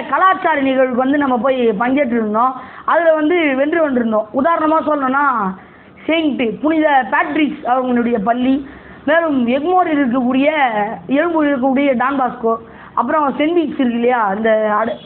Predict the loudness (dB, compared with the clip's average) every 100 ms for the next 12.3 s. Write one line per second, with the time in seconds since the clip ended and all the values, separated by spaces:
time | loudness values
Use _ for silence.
0 | -14 -4 -2 0 -2 -4 -8 -14 -6 -2
1 | 0 0 0 -2 -2 -2 -2 -4 -2 0
2 | 0 0 0 0 0 0 0 0 -2 -4
3 | -14 -20 -10 -4 0 0 0 0 0 0
4 | 0 0 -2 0 0 2 0 0 0 0
5 | 0 0 0 0 0 0 0 0 0 0
6 | -2 0 -2 -4 -14 -14 -2 0 2 2
7 | 2 0 0 0 0 0 0 2 0 0
8 | 0 0 2 2 2 0 0 -2 -2 0
9 | 0 0 0 0 0 0 0 -2 -10 -20
10 | -20 -20 -6 -2 0 2 2 2 2 2
11 | 2 0 0 0 0 0 0 0 0 0
12 | 0 -2 -4